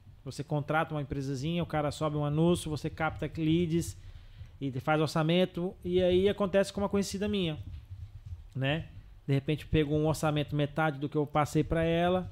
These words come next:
e aí é um sonho que era ir no Brasil depois de muito tempo, com três crianças e o marido e não sei o quê,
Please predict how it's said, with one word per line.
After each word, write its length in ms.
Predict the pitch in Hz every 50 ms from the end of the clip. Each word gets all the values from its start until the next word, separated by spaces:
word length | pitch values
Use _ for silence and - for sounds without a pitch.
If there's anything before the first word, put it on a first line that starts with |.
| - -
e 140 | 170 175 170
aí 420 | 165 160 156 156 156 156 156 - - - - - -
é 80 | - 160
um 160 | 156 175 175
sonho 460 | - - - - 180 180 175 170 160
que 100 | - 160
era 160 | 160 160 156
ir 40 | 160 156
no 100 | 156 156
Brasil 300 | 156 156 160 143 151 147
depois 280 | 151 147 - 160 147
de 60 | 139
muito 200 | 151 156 160 160
tempo, 300 | - - 165 156 147 -
com 140 | - 156 151 135 - -
três 280 | - 156 165 165 156 -
crianças 540 | - 160 156 156 160 156 147 - - 139 135
e 40 | 147
o 80 | 143
marido 400 | 143 147 143 147 151 156 156 147
e 40 | 147
não 60 | 151
sei 140 | - - 180
o 60 | 175
quê, 240 | - 208 220 233